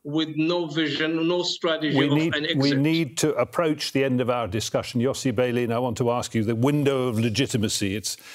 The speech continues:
Speaker 2: euphemistically called in Israel, uh, this... this, uh, uh, this tolerance by the United States of Israel's actions, uh, in the Palestinian, the occupied Palestinian territories. Do you believe that window of legitimacy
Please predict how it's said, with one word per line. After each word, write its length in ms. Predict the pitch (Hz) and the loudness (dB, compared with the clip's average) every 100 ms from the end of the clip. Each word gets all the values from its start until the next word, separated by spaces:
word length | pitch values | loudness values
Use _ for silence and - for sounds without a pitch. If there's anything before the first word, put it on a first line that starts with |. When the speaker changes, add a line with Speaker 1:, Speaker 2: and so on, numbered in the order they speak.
| - - | -8 -2
Speaker 2:
euphemistically 680 | 117 110 110 - - 110 | 0 0 0 0 -2 -2
called 380 | 104 127 117 110 | -2 0 0 0
in 140 | 110 110 | 0 0
Israel, 440 | 104 120 110 101 - - - | 0 0 0 -2 -10 -20 -4
uh, 260 | 127 127 139 | -2 -2 -2
this... 800 | 160 143 156 160 117 123 - - - | -2 -2 -2 -2 0 0 -2 -6 -2
this, 540 | 165 147 117 113 - - - - | 0 2 -2 -2 -4 -10 -14 -2
uh, 40 | |
uh, 280 | 156 165 143 - | -2 0 -2 0
this 240 | 123 117 | 0 -2
tolerance 680 | - - 165 131 113 104 - | -2 -2 0 0 0 -2 -2
by 240 | - 120 | 0 0
the 100 | 107 | 2
United 420 | 110 117 107 101 - | 2 0 -2 -2 -2
States 400 | - 107 90 110 | 0 0 -2 -2
of 100 | 104 | -2
Israel's 400 | 92 107 101 117 | 0 0 0 -2
actions, 500 | 104 - 104 92 - - - - | -2 -4 -4 -6 -10 -18 -10 -4
uh, 220 | 110 107 | -2 0
in 200 | 120 107 | 0 0
the 160 | 104 107 | 0 -2
Palestinian, 720 | - 123 110 - 98 101 113 | -4 -4 -4 -2 -2 0 0
the 80 | 113 | -2
occupied 360 | 92 - 104 | -2 -4 -2
Palestinian 520 | - 107 - 113 104 95 | -2 -2 -2 -2 -2 -2
territories. 500 | - 107 - 107 - | -2 -2 -2 -4 -2
Do 100 | 143 | -2
you 60 | |
believe 280 | 113 123 110 | 0 0 0
that 200 | 113 - | -2 2
window 400 | 120 117 113 107 | 2 4 2 2
of 140 | 101 | 0
legitimacy 840 | 101 95 107 - 95 - 101 90 | -2 0 0 0 -2 -2 -2 -4